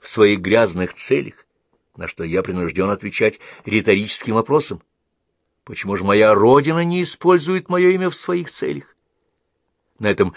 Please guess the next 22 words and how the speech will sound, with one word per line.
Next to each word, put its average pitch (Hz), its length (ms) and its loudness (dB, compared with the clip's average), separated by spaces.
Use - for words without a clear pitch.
изысканном 185 800 2
уровне 160 440 0
обычно 120 360 0
и 95 80 0
прерываются 92 640 2
отношения 156 520 -4
моей 143 240 -2
организации 117 840 -2
со 98 180 -2
мной. 90 300 -6
Я - 160 4
человек 101 420 2
стойкий - 720 0
и 87 40 -2
закалённый, 101 720 0
но - 160 -2
самое 175 500 0
ужасное 147 640 0
заключается 98 640 -2
в - 60 -12
том, 120 160 -4
что 101 240 -2